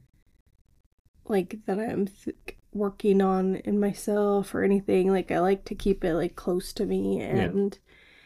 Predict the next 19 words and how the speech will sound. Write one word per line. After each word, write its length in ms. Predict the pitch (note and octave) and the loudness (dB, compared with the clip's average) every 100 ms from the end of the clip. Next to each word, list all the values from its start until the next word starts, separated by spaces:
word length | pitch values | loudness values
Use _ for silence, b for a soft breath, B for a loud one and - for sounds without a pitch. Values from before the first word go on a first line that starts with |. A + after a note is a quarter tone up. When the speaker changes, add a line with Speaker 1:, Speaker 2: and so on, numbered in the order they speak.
| b b | b b
Speaker 1:
kind 240 | - G3+ F#3 | -6 -2 0
of 100 | F3+ | -2
till, 160 | G3+ | -2
like, 240 | F#3+ F3 - - | -2 -2 -4 -4
I 220 | G3+ - | -4 -2
know, 520 | E3+ - - - - - - | -6 -4 -4 -4 -6 -10 -2
like, 520 | G#3 F3+ - - - _ - | 0 0 -4 -20 -20 _ -16
times 300 | - G#3 G3+ | -2 0 2
where 120 | A3 | 2
we've 340 | G3 G3 F#3 F3+ _ _ _ - | 4 4 2 0 _ _ _ -20
tried 240 | - G3 | -2 -2
to 80 | F3+ | 0
decide 440 | F#3 G#3 - F#3+ G3 | -4 -8 -6 -6 -6
if 140 | - | -4
we 80 | G3+ | -2
were 100 | G3 | 0
gonna 120 | G#3 | 2
move 480 | G#3+ G#3+ F#3+ F#3 F#3 | 6 6 6 2 -2
or, 300 | F3+ F#3 F3+ | -4 -2 -4